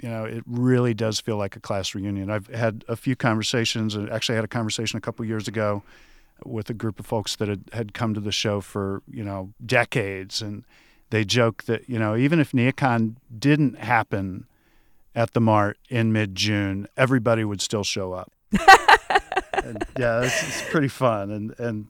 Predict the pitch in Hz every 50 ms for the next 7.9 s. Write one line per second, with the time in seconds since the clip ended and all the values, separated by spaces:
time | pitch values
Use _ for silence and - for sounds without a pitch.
0 | - - - 120 120 117 117 120 120 113 - - - - - - - - - -
1 | - 143 175 - - 180 - 175 151 - 160 151 - 165 147 147 127 123 123 131
2 | - - - 147 139 139 135 - - 147 147 147 - 131 139 139 135 - - -
3 | 151 147 143 147 143 143 143 147 151 147 147 143 147 - - 147 143 - - -
4 | 156 147 147 143 147 156 - - 156 147 143 143 147 135 139 135 139 143 151 151
5 | 139 147 139 131 143 - - 139 - 147 151 - - - - - 139 139 - -
6 | - - - - - - - - - - 127 131 143 151 151 147 110 113 120 117
7 | 131 143 - - 147 139 135 123 107 - - 107 101 98 95 92 87